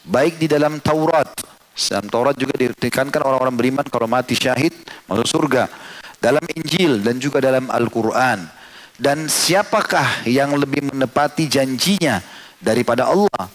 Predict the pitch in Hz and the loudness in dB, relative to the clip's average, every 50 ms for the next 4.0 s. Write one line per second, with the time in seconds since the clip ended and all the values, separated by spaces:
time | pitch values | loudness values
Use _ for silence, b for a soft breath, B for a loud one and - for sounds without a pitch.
0 | - - - B B B B B B B - 120 131 123 - 156 151 - 139 131 | -18 -20 -20 B B B B B B B -2 0 0 0 0 0 0 -2 -2 0
1 | 143 147 143 139 175 208 226 208 196 175 156 123 113 104 - - 98 110 127 135 | -2 -2 0 2 2 2 4 4 4 4 2 2 0 -2 -6 -8 -6 -4 -2 0
2 | 139 143 147 139 120 120 127 135 135 135 127 120 139 143 156 147 139 127 127 117 | 0 0 0 -2 -2 0 2 4 4 2 2 2 0 2 2 2 2 0 0 -2
3 | 127 120 123 120 - - 120 120 127 127 123 120 113 - 117 110 117 113 113 | -2 -2 0 0 0 0 0 0 0 0 0 0 -2 -2 -2 -2 0 -2 -2